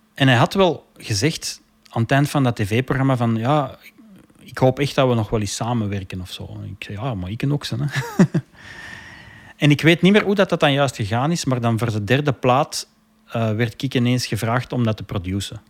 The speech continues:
Ik heb dan gezegd van, "Ja, maar ik wil dat heel graag dan wel samen met Erik doen." Dus we hebben samen die plaat geproduceerd, omdat ik nog niet echt zo'n heel album, ik voelde mij daar toch zo een beetje onzeker over. Ik wou ook, ik wou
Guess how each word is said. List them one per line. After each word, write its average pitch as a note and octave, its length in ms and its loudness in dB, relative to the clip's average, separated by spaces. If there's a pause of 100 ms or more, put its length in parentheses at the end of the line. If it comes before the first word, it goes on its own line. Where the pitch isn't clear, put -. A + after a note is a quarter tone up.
Ik - 160 -20
heb A2 140 -4
dan G#2+ 240 2
gezegd G2+ 320 -4
van, G#2+ 140 -2
"Ja, A2 280 0
maar G#2 120 -2
ik F#2+ 100 -6
wil A2 120 -2
dat F#2+ 100 -4
heel A2 220 -2
graag A2+ 200 -2
dan G2+ 120 -2
wel G#2+ 140 -2
samen A2 400 -2
met G2 100 -2
Erik A2 320 -4
doen." E3 220 -4 (600)
Dus - 100 -20
we - 80 -18
hebben G#2 200 -2
samen B2 300 2
die A2 80 -2
plaat G#2+ 280 -4
geproduceerd, C3 640 -8 (140)
omdat A2+ 480 2 (580)
ik B2 200 -8
nog A2+ 200 2
niet C#3 180 4
echt C#3 240 -6
zo'n B2+ 260 2
heel B2 280 2
album, B2+ 540 2 (760)
ik - 160 -18
voelde D3 220 4
mij C3+ 120 4
daar B2 140 2
toch D3+ 140 -2
zo C#3+ 180 -2
een D3+ 120 0
beetje C3 220 0
onzeker G#2+ 540 -2
over. F2+ 340 -10 (260)
Ik A#2 220 -4
wou A#2+ 260 4
ook, - 380 -4
ik - 160 -16
wou C3 120 2